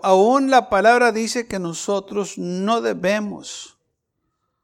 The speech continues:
de tener nada que ver con ellos. Son obras de las tinieblas. Nosotros somos hijos de la luz.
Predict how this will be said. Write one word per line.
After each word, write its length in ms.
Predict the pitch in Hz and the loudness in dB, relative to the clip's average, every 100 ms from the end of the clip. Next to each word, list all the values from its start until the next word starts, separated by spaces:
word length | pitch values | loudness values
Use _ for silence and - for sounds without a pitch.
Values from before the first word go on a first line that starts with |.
| _ _ _ _ _ _ _ | _ _ _ _ _ _ _
de 160 | 185 185 | 0 2
tener 480 | 185 165 190 196 | 2 2 4 2
nada 300 | 180 180 180 | 2 0 0
que 160 | 175 175 | -2 -4
ver 200 | 170 170 | -2 -2
con 220 | - 143 | -4 -6
ellos. 260 | 147 160 135 | -2 -2 -2
Son 240 | - 165 | -2 0
obras 680 | 151 160 180 175 175 - - _ _ _ _ _ _ _ _ - | 2 2 0 -2 -4 -8 -18 _ _ _ _ _ _ _ _ -16
de 240 | 160 170 | -4 2
las 240 | 160 147 - | 2 2 -2
tinieblas. 920 | 143 147 160 165 170 160 - - - - _ _ _ _ _ _ _ _ _ _ - - | -2 0 2 0 -2 -6 -8 -10 -14 -20 _ _ _ _ _ _ _ _ _ _ -20 -14
Nosotros 460 | - - 175 165 175 | -8 -2 0 0 -2
somos 360 | 175 175 165 165 | 0 0 0 -2
hijos 260 | 151 156 | -2 -2
de 80 | 151 | -2
la 120 | 127 | -2
luz. 520 | 123 139 - - - | -2 -4 -6 -12 -16